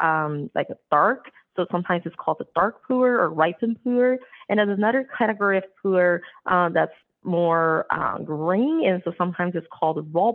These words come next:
pu'er or the green pu'er. So raw pu'er, Chinese, we call it the shencha, and then the, uh, more ripened pu'er, we call it the shoucha.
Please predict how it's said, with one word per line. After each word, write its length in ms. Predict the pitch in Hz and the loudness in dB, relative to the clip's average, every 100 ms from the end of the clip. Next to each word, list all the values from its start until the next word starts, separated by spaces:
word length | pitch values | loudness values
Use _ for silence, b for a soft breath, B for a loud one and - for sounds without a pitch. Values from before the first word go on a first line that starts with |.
| 233 | -2
pu'er 380 | 262 254 247 254 B B B | 0 2 4 2 B B B
or 300 | 202 185 175 | 2 4 2
the 60 | 170 | -2
green 340 | - 185 220 | -2 0 0
pu'er. 440 | 220 262 262 269 277 B B | 0 0 2 2 0 B B
So 80 | 262 | 2
raw 240 | 254 285 | 6 6
pu'er, 400 | 330 - 277 262 254 | 4 2 4 4 2
Chinese, 240 | 233 214 208 | 0 0 0
we 100 | 208 | -4
call 260 | - 196 | 0 2
it 100 | 185 | 4
the 100 | 185 - - | 2 -2 -2
shencha, 500 | 127 277 - 156 123 - | -2 -2 -2 -2 -2 0
and 160 | 185 | 0
then 120 | 180 | 0
the, 100 | 175 165 _ _ _ _ _ | -2 -6 _ _ _ _ _
uh, 240 | 185 151 92 | -2 0 -2
more 180 | - 180 | 0 0
ripened 420 | 170 175 175 214 - | 2 2 2 -2 0
pu'er, 280 | 226 226 240 | 2 4 2
we 80 | 185 | -2
call 200 | - 170 | 0 0
it 100 | 165 | 0
the 60 | 170 - | -6 -6
shoucha. 440 | - 160 - - | -6 -6 -6 -8